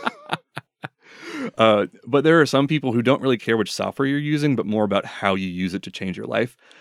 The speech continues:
And that's where the whole second brain thing comes in. <laughs> Uh, so the, this guy named Tiago Forte, who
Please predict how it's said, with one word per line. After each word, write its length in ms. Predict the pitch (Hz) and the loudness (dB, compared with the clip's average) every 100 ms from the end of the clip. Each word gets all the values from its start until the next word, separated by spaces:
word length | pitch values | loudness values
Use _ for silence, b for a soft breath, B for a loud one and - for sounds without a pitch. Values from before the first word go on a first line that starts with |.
| b b | b b
And 160 | - 101 | -2 2
that's 220 | 104 - | 2 2
where 80 | 135 | 0
the 80 | 107 | 2
whole 160 | 113 101 | 2 2
second 360 | - 117 - | 2 0 -2
brain 400 | 92 95 98 104 | -2 2 2 2
thing 260 | - 117 120 | 2 2 2
comes 300 | 135 127 127 | 2 2 4
in. 180 | 147 135 | 4 2
<laughs> 40 | B B B B B _ B B B B | B B B B B _ B B B B
Uh, 320 | 117 107 113 | 4 4 2
so 400 | 139 131 117 113 - - | 2 6 6 4 0 -14
the, 340 | 95 123 123 | 2 4 6
this 220 | 135 135 | 6 4
guy 340 | - 117 120 139 | 2 4 4 4
named 280 | 131 117 107 | 2 0 2
Tiago 420 | 117 107 117 123 | 2 2 2 0
Forte, 640 | - 107 101 98 95 98 | 2 2 2 -2 -2 -4
who 240 | 98 113 | 2 2